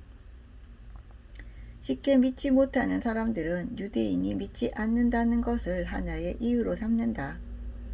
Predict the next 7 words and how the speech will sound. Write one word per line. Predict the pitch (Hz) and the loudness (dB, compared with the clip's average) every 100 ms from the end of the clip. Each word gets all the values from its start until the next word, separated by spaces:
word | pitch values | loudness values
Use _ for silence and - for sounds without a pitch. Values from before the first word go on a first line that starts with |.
| - - - - | -8 -8 -10 -6
그러나 | - 269 269 214 190 220 | 2 4 6 4 0 0
그들이, | - 254 240 240 233 233 - - - - - - | 2 4 4 2 2 0 -4 -10 -12 -12 -12 0
그들의 | 262 254 254 247 247 | 2 4 4 4 2
거부야말로 | 226 220 233 226 226 226 220 160 160 160 - | 0 2 0 2 0 0 0 -2 -4 -6 -6
우리의 | 196 196 165 170 | -4 -2 -2 -2
믿음의 | 208 208 220 190 196 | -2 -2 -4 -4 -4
기반이다. | - 240 226 240 240 202 143 | -4 -4 0 0 0 -2 -8